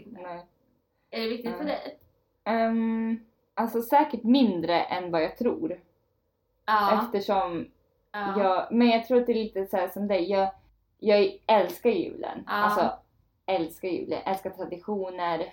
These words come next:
Speaker 1: Men jag tror att det är det, att man älskar tradition. Alltså jag älskar midsommar.
Speaker 2: Ja.
Speaker 1: Påsken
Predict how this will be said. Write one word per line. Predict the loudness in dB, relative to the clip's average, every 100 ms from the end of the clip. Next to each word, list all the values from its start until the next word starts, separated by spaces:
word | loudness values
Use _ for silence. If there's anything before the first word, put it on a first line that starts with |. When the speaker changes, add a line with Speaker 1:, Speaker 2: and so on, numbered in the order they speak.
| _
Speaker 1:
Men | -6
jag | -4 0
tror | 2
att | 2
det | 0
är | -6 -4
det, | -4 -4
att | -4
man | -4 -6 -2
älskar | -2 -2 -8 -10 -6
tradition. | -6 -6 -8 -4
Alltså | -4 -4
jag | -6
älskar | -8 -8 -4
midsommar. | -2 -2 -4 -14 -8 -6 -4 -2 2 2
Speaker 2:
Ja. | 0 -4 -14 _ _
Speaker 1:
Påsken | -6 -6 -6 -10